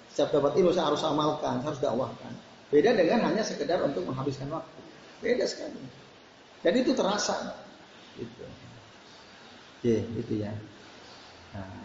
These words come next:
ya, semoga kita, ya ini sebenarnya penting diketahui oleh teman-teman nih kan.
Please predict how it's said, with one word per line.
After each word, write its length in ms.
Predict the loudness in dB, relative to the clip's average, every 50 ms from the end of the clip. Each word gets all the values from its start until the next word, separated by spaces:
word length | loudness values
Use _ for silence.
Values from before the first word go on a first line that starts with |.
| -16 -16 -16 -4 0 4
ya, 240 | 4 4 4 2 0
semoga 400 | 2 4 4 4 4 4 4 4
kita, 560 | 2 0 2 2 0 0 0 0 -2 -4 -6 -8 -12 -16 -18 -20 -20 -20 -20 -20 -20 -20 -20 -20 -20 -8 -2
ya 160 | 0 2 4
ini 320 | 4 4 4 4 2 0 -2 -6 -10 -12 -8
sebenarnya 320 | -2 2 4 4 4 6 6
penting 260 | 4 4 6 6 4 4
diketahui 320 | 4 4 4 4 6 6
oleh 140 | 6 4 4 4
teman-teman 400 | 4 4 4 4 4 4 6 4
nih 100 | 4 4 4
kan. 80 | 2